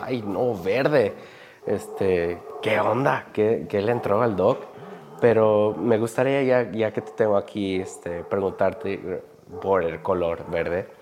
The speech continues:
que realmente cuando lo vi dije, "Ah, ok, ok, sí se ve, sí se ve nice, tipo boutique".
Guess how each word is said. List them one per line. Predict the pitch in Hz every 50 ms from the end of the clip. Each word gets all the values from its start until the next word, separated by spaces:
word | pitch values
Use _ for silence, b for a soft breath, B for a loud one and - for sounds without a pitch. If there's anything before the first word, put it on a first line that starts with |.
| B B B _ -
que | - 117 104
realmente | 101 101 98 104 107 107 104 - 110
cuando | - 107 98 92 90
lo | 87 87 87
vi | 82 82 101 101 101 101
dije, | 98 95 - - 85 82 82 85 -
"Ah, | 85 85 85 85 85 82
ok, | 80 - - 85 82 80 - - -
ok, | - - - 80 78 80
sí | 80 - - 90
se | 87 92 101 92
ve, | 87 90 90 92 90 87 82 -
sí | - - 92
se | - 104 101
ve | 98 104 101
nice, | 98 98 104 104 104 107 113 110 - - B B B B B B B
tipo | - 101 - - 95 92
boutique". | 85 90 90 - - - 107 113 117 117 - -